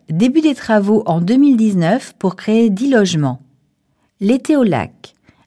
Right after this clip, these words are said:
Aménagement du lac et activités sportives, loisirs et culturelles, ouvertes à tous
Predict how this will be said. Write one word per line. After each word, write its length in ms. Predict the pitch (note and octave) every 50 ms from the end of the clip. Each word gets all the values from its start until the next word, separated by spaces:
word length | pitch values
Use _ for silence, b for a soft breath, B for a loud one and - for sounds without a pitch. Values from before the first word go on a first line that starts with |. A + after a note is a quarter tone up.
| _ -
Aménagement 680 | F#3 G3+ A3 A#3 A#3+ A#3 A#3 A3 G#3+ G#3+ A3 A3 G#3+ G#3+
du 120 | F#3+ F#3 F3
lac 340 | E3 D#3+ G3 C#4+ D#4+ -
et 60 | B3+ G#3+
activités 600 | G3+ G3 - - G#3+ G3 G3 G3 G3+ - F#3 F3+
sportives, 760 | - - - F#3 F3 - - - - A3+ C4 - - - - -
loisirs 520 | E3+ E3+ F#3 G3+ G#3 G3+ G3+ A3+ A#3+ G3+
et 120 | F3+ D#3 E3
culturelles, 680 | - A#3+ A#3 A#3 - G#3+ F3 E3 D#3 D3 F#3 B3 C#4+ B B B B B B B B B -
ouvertes 380 | G#3 G3+ B3 C4+ C4 - -
à 80 | F#3 F3+
tous 400 | F#3 - A#3+ C#4+ E4 - -